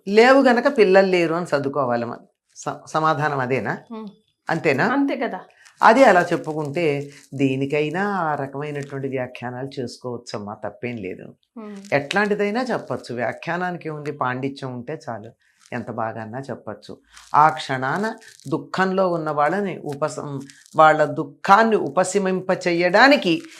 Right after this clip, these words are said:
Speaker 1: ఈ వాక్యానికి ఇలా, ఇలా కూడా అర్థం చెప్పచ్చు అని చెప్పి సర్దాలే తప్ప నిజానికి అది కాదు. మీరు ప్రారంభంలోనే చెప్పారు, పూర్వజన్మలో చేసినటువంటి కర్మలను అనుభవించడానికి ఈ జన్మలో మనం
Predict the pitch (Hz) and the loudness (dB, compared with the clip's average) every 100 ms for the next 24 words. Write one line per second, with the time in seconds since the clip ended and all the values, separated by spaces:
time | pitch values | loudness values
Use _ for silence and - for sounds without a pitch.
0 | - 233 240 233 226 226 226 226 254 214 | -2 4 8 8 8 4 0 2 2 4
1 | 190 185 170 165 - 214 202 196 - 247 | 8 8 6 -2 -8 4 4 4 2 6
2 | 302 339 - 185 202 214 185 - 175 - | 8 10 8 6 6 6 4 2 -2 -2
3 | 170 151 147 156 143 120 147 139 123 107 | -2 -4 -6 -2 0 4 2 2 0 -4
4 | - 190 254 - - _ _ - 120 139 | -2 -2 -2 -12 -20 _ _ -12 -8 -6
5 | 190 156 120 117 107 - 190 170 160 - | -6 -8 -8 -8 -8 -6 -2 0 -2 -10
6 | - 156 156 175 170 165 160 185 156 139 | 0 4 4 2 -4 -6 -6 -6 -8 -6
7 | 135 127 - _ _ _ 196 190 202 196 | -8 -8 -12 _ _ _ -2 0 2 0
8 | 185 180 170 170 151 143 151 143 143 139 | -2 -4 -4 -4 -8 -8 -8 -6 -4 -2
9 | 143 139 165 196 160 139 147 147 135 135 | -2 0 -2 -2 -2 -4 -6 -6 -8 -6
10 | 139 196 202 165 135 131 131 135 131 131 | -6 -6 -4 -4 -4 -6 -6 -6 -6 -6
11 | 208 | -6